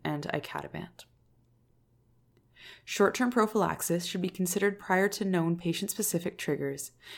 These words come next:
and for high-risk times like medical, surgical, or dental procedures. Pre-procedural short-term prophylaxis typically involves use of C one inhibitor replacement within one hour prior to a planned procedure.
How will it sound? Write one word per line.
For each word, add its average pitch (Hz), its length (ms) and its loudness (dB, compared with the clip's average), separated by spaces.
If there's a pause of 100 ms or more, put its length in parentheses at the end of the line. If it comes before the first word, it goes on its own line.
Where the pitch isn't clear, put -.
(120)
and 247 160 4
for 269 120 2
high-risk 185 580 0 (140)
times 143 400 -6
like 156 180 -4
medical, 165 480 2
surgical, 156 680 0
or 175 80 2
dental 156 340 -2
procedures. - 720 -6 (600)
Pre-procedural 220 760 2
short-term 180 420 0
prophylaxis 175 760 0
typically 220 440 -2
involves 202 420 2
use 160 240 -2
of 160 80 -6
C 190 200 2
one 196 160 2
inhibitor 170 460 0
replacement 147 600 -4
within 175 340 4
one 196 220 4
hour 160 260 4
prior 156 360 2
to 170 140 0
a 170 60 0
planned 147 340 -6
procedure. - 580 -6